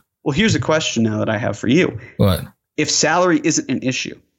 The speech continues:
Speaker 1: what about the idea of if they don't walk away from this draft with a lead guard? I mean,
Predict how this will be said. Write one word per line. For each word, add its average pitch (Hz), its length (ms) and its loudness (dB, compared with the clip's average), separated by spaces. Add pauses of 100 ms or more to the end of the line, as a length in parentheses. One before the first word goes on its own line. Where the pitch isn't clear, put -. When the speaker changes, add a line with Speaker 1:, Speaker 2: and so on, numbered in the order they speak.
(1300)
Speaker 1:
what 127 380 2
about 127 380 0
the - 140 -2
idea 123 480 2
of 120 340 2
if 117 120 -2
they 143 60 4
don't 175 140 4
walk 151 220 2
away 143 120 4
from 139 140 0
this 117 140 0
draft 127 400 0
with 110 200 -6 (240)
a 127 80 0
lead 120 340 2
guard? 117 420 2
I 127 80 0
mean, 117 240 2